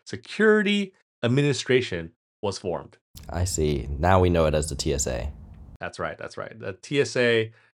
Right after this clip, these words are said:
Speaker 1: it was introduced in, in, uh, in the United States to take over all of the security functions of the entire country's airports. And the T S A, they increased the number of security agents employed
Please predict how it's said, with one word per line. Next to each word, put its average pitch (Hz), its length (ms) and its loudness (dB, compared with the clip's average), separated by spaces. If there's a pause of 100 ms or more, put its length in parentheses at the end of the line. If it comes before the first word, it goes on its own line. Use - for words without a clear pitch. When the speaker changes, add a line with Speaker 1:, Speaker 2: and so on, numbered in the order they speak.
(120)
Speaker 1:
it 139 80 0
was 139 140 0
introduced 180 720 -2
in, 143 140 -6
in, 131 340 -4
uh, 117 420 -2
in 120 100 -6
the 117 60 -2
United 127 220 -2
States 123 400 0 (400)
to 131 120 -6
take 123 320 -4 (100)
over 233 480 4
all 277 520 0
of 190 140 0
the 175 60 -8
security 208 440 -2
functions 90 640 -6 (340)
of 143 200 2
the 151 80 -4
entire 156 400 -2
country's 113 400 -6
airports. 113 580 -6 (640)
And 120 540 -2
the 123 380 -4
T 120 320 -2
S 110 160 -2
A, 101 320 0
they 104 140 -4
increased - 480 -6
the 127 60 -2
number 123 240 -2
of 110 80 -4
security 156 420 -4
agents 98 300 -4
employed 117 600 -2